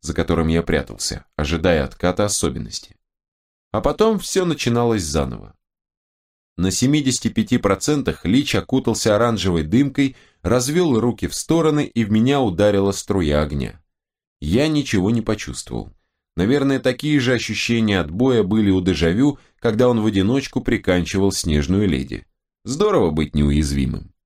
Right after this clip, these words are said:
На пятидесяти процентах Лич в выступлении взмахнул своим посохом и яростно заорал. "Умри! Умри! Умри!"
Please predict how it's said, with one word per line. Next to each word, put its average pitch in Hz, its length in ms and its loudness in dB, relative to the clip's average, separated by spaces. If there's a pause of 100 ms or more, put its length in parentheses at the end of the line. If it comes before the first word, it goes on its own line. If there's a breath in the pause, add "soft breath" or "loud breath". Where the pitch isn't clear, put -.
(520)
На 90 180 0
пятидесяти 135 540 0
процентах 127 640 -2
Лич 104 280 0
в 87 40 -4
выступлении 90 640 0
взмахнул 85 500 -2
своим 73 340 -2
посохом 139 500 -2
и - 120 -4
яростно 73 540 0
заорал. 71 500 -2 (800)
"Умри! 110 1000 2
Умри! 165 1040 0 (320)
Умри!" 190 1300 0